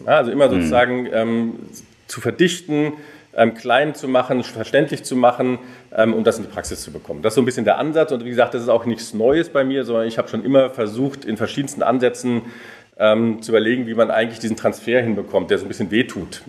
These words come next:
Speaker 1: Ja, weil da wird, wird man nicht belohnt in der Wissenschaft,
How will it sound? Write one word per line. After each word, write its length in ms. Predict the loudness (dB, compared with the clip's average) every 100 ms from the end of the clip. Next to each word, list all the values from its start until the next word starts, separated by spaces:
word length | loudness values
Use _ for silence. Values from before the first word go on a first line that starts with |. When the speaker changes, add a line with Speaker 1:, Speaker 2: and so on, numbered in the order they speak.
| 0
Speaker 1:
Ja, 240 | 2 2
weil 240 | 0 -2 -4 -12 -20 -20 -20 -20 -4
da 100 | 2
wird, 280 | 2 0 -6
wird 120 | -2 0
man 120 | 0
nicht 160 | 0
belohnt 340 | -4 0 0 0
in 80 | -2
der 140 | -2
Wissenschaft, 760 | -2 -2 2 2 0 -12 -12